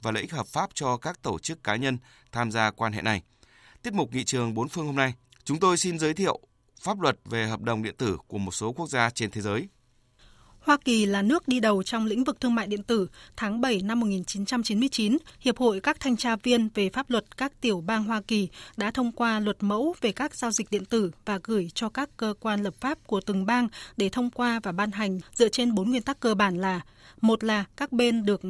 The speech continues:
Speaker 2: tự do xác lập quan hệ hợp đồng với nhau khi thấy phù hợp; hai là các quy định phải có tính chất trung lập về mặt công nghệ và phải có tính mở cho tương lai, có nghĩa là không được quy định về một loại công nghệ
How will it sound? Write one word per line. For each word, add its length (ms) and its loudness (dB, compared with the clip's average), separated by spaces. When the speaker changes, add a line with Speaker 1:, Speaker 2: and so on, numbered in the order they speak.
Speaker 2:
tự 180 0
do 280 0
xác 260 -2
lập 240 0
quan 200 2
hệ 200 -2
hợp 220 -6
đồng 240 2
với 160 -2
nhau 280 2
khi 260 0
thấy 260 -4
phù 140 2
hợp; 200 0
hai 220 0
là 220 4
các 140 0
quy 120 4
định 160 2
phải 100 -2
có 140 -2
tính 200 0
chất 200 -4
trung 180 0
lập 160 2
về 100 0
mặt 240 -4
công 180 2
nghệ 200 2
và 140 2
phải 160 -4
có 140 -2
tính 280 2
mở 240 4
cho 140 -2
tương 200 0
lai, 260 4
có 120 4
nghĩa 340 2
là 220 2
không 360 -2
được 160 2
quy 120 2
định 240 0
về 140 0
một 200 -2
loại 140 -2
công 200 0
nghệ 120 2